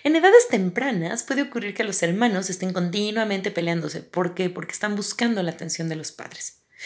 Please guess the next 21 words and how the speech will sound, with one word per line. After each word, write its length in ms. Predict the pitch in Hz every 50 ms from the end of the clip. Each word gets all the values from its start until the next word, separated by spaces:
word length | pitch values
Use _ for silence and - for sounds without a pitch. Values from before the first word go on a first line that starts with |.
| - - -
Generalmente 580 | - 233 220 226 247 247 240 240 240 233 233 226
hay 300 | 214 208 196 180 170 180 -
rabietas, 680 | - 170 160 160 165 196 190 190 - - 190 190 185 -
hay 100 | 165 165
berrinches, 680 | 156 156 160 175 202 202 196 190 - 185 185 185 185 - - - - - - _ _ -
de 160 | 190 180 202
ahí 160 | 196 208 214 208
no 180 | 214 208 208
pasan, 460 | - 208 202 208 - 202 196 202 202 - - - - - -
pero 140 | 208 202
en 100 | 208 220
otras 300 | 240 240 - 285 - -
ocasiones 560 | 247 - - 170 - - 247 269 254 208 180 170
la 100 | 180 175
relación 400 | 180 180 175 170 - 214 208 202
puede 180 | 240 233 226
llegar 200 | 190 180 185 196
a 20 | 185
ser 220 | - 202 180 -
conflictiva 580 | - 190 180 - 170 165 - - 233 226 208 170
realmente, 640 | 175 165 160 160 160 160 156 151 147 - 170 -